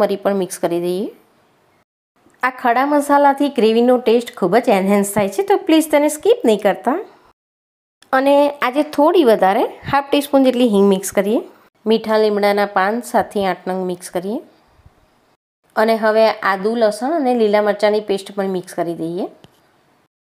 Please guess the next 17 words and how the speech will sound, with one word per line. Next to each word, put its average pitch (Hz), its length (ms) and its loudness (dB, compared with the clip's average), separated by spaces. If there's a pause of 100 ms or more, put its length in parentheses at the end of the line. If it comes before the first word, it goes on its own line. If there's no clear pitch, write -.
(160)
અહીં 262 240 0
તમારે 269 320 4 (220)
લસણ 247 340 0
કરતાં 240 320 0
આદુનું 220 380 0
પ્રમાણ 214 320 0
થોડું 208 260 2
વધારે 185 300 0 (100)
લેવાનું, 185 480 0
તો 233 220 4
ગ્રેવીનો 233 420 2
ટેસ્ટ 233 260 0
ખૂબ 175 200 0
જ 202 80 -10
સરસ 190 280 0
તૈયાર 180 300 0
થશે. 254 320 -4